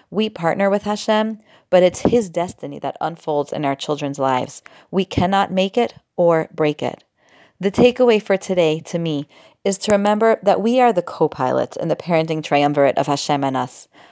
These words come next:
Hashem is the pilot. He's running the show, and we continue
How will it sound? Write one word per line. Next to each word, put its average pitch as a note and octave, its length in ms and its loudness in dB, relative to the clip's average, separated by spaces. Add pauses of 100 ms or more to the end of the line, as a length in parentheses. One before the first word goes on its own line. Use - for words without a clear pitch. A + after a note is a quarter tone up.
Hashem B3+ 560 2
is F3+ 140 -2
the D#3+ 80 -2
pilot. C3 480 -4 (340)
He's A3 260 -2
running G#3 300 2
the A#3+ 80 0
show, D3+ 400 -2 (340)
and F#3+ 160 2
we A3+ 120 2
continue B3 640 2